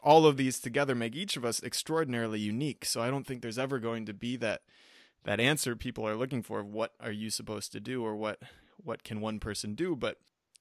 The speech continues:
I, I hope that through trying to share enough tools as possible, we can all figure out how we can each do what we, we, we can do to do the best. But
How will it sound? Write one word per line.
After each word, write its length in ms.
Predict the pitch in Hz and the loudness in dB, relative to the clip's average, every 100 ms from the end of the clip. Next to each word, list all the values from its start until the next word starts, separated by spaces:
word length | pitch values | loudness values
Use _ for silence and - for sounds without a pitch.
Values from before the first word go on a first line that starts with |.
| _ | _
I, 220 | 117 117 131 | -4 0 0
I 20 | |
hope 380 | 117 175 175 147 | 2 2 2 0
that 240 | 139 127 | 0 0
through 640 | - - 131 127 120 113 113 - _ - | -8 -4 0 0 0 -4 -8 -14 _ -2
trying 280 | - 165 175 | 4 6 6
to 80 | |
share 280 | 151 160 151 | 4 6 6
enough 240 | 143 135 - | 6 4 2
tools 300 | - 135 120 | 0 2 2
as 100 | 110 | 2
possible, 400 | 117 113 - 107 | 4 4 2 0
we 120 | 110 | -2
can 120 | 110 | -2
all 140 | 107 | -2
figure 440 | 107 - 117 110 107 | -2 -4 -4 -2 0
out 280 | 104 104 - - _ | 2 2 -2 -14 _
how 200 | - 113 | -4 -2
we 220 | 107 110 | 0 -2
can 200 | 107 107 | -2 -4
each 480 | 107 110 104 - - - _ - | -4 -6 -4 -6 -6 -12 _ -16
do 160 | 123 123 | -4 -2
what 160 | 120 110 | 0 -2
we, 280 | 117 107 - | -4 -6 -8
we, 200 | 113 110 | -10 -10
we 140 | - 110 | -10 -8
can 140 | 110 | -8
do 120 | 107 | -8
to 100 | 98 | -8
do 120 | 110 113 | -8 -8
the 80 | |
best. 300 | - 113 110 - | -2 -2 -2 -8
But 140 | - | -12